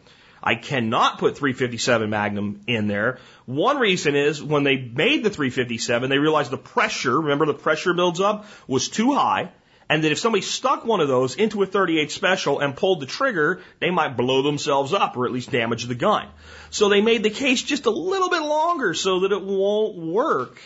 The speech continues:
in a thirty-eight special revolver. That's not to say some fool couldn't figure out a way to, to, to finagle it and get it to work. But the reality is there's enough case capacity in thirty-eight special to push it to three fifty-seven loadings.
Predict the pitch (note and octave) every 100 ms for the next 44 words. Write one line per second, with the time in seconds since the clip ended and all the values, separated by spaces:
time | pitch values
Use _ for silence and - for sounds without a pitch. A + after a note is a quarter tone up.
0 | - _ _ _ E3+ F3+ F#3+ F3+ C#3+ C#3+
1 | C3+ C3 C#3 B2 B2 C3 B2+ C3 E3 G3
2 | C#3 A2+ A#2+ A#2+ D3+ C3 - C3+ C#3 D3
3 | C3+ D3 D3 D3 C#3+ B2+ C#3 C3+ C3+ C3+
4 | B2+ B2 B2+ C3 B2 A#2 - - - C3+
5 | A2 C3+ A#2+ C3+ C#3+ D3 C3 B2 C3 A#2+
6 | A#2 D#3+ F#3 - - - - E3+ E3+ D#3
7 | D#3 A3+ D4+ G#3+ B2+ G2+ G#2 - - _
8 | - D3 C3+ E3 A3+ C#4+ - D4+ D#4+ D#4+
9 | - G3 C3 A2 A2 C#3 C#3 D3 C3 G3+
10 | A#3+ B3+ A#3 - C4 B3+ - C#3 A#2 A2+
11 | - - - F3+ - C4 E4+ - D#3 C3+
12 | C3 - G#3+ G3+ G3+ A3 A3 A3+ F#3+ -
13 | E3 F3 F#3 A3+ F#4 - - - -